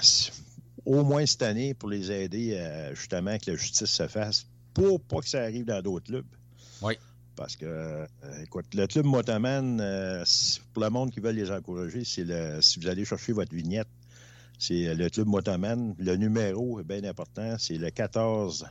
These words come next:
Speaker 1: zéro zéro neuf.
Speaker 2: Oui.
Speaker 1: C'est le numéro du club. Fait que, euh, si vous avez envie d'encourager, euh, la justice, puis, euh, que les clubs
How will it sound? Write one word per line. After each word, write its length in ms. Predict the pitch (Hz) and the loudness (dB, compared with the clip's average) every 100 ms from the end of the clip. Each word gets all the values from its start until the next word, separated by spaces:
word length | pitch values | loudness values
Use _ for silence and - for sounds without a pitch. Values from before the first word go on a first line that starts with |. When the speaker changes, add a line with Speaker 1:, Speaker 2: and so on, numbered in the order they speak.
| - - | -18 -14
Speaker 1:
zéro 440 | - - 104 95 110 | -6 -2 0 0 0
zéro 340 | 90 87 85 | 0 0 0
neuf. 460 | 80 110 117 - - - - | 0 -2 -6 -12 -16 -16 -2
Speaker 2:
Oui. 180 | 127 147 | -2 -2
Speaker 1:
C'est 160 | - - | -4 -2
le 60 | 175 | 2
numéro 320 | 90 92 87 | 2 4 2
du 120 | - | 0
club. 280 | - 104 104 | 2 2 2
Fait 120 | - - - | -4 -16 -8
que, 40 | |
euh, 400 | 80 80 78 76 71 | -4 -4 -2 -2 6
si 360 | - - - 98 | 8 10 8 8
vous 100 | 95 | 6
avez 160 | 95 | 6
envie 200 | 101 101 113 | 4 4 2
d'encourager, 760 | 98 95 92 87 82 107 101 | 2 0 0 0 0 0 0
euh, 200 | 82 80 | 0 -2
la 160 | 80 92 | 0 0
justice, 600 | - - - 117 117 - - | 0 -2 -2 -2 -2 -6 -8
puis, 200 | 82 82 | -8 -8
euh, 340 | 80 80 82 82 - - - - - - - - | -6 -4 -6 -8 -16 -20 -20 -20 -20 -20 -20 -2
que 60 | 120 | 4
les 220 | 98 101 | 6 4
clubs 340 | - 110 120 | 4 4 4